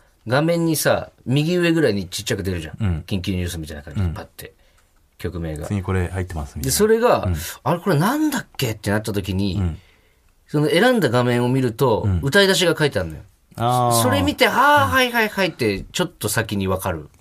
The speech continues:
Speaker 2: あー。
Speaker 1: それがちょっと俺は結構楽しみだったりする。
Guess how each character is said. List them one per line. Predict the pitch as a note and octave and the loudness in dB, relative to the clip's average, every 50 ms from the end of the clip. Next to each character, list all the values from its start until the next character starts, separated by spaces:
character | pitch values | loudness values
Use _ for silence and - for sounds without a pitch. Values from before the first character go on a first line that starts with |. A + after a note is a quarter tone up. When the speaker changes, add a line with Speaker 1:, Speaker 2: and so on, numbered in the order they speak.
| - - _ _ _ _ _ - - _ _ | -20 -20 _ _ _ _ _ -20 -20 _ _
Speaker 2:
あ | - A2+ A2 G#2+ G#2+ G#2 G2+ G2 F#2+ F2+ E2+ - | -4 -2 -2 0 0 -2 -2 -2 -2 -4 -6 -8
ー。 | - _ _ _ - | -12 _ _ _ -8
Speaker 1:
そ | D#3 | -4
れ | E3+ D#3+ | -4 -2
が | D3 C3+ | -2 -2
ち | C3+ | -4
ょ | |
っ | A#2+ | -4
と | - F#2+ | -4 -2
俺 | F2+ F2+ | -2 -2
は | F2 F2 | -2 -4
結 | - F2+ F2 | -6 -8 -6
構 | - G#2+ G2+ | -4 -2 -2
楽 | G2 - | -2 -2
し | - G2 | -4 -6
み | E2 | -6
だ | D2 | -8
っ | |
た | - - | -10 -12
り | - | -14
す | - - - | -14 -16 -18
る。 | - | -20